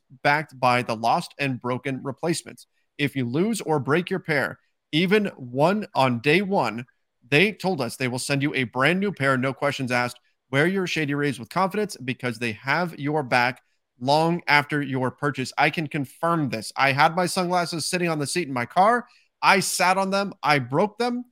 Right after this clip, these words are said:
I contacted them, got a replacement pair sent to me. This was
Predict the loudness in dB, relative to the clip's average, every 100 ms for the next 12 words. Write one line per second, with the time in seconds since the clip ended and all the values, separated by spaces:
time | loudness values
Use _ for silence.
0 | _ _ _ _ 2 2 2 -2 -2 -2
1 | -2 -4 -2 -4 -6 -12 -2 0 0 -4
2 | -8 -8 -8 -10 -8 -6 -6 -10 -6 -6
3 | -6 -6 -6 -6 -6 -6 -6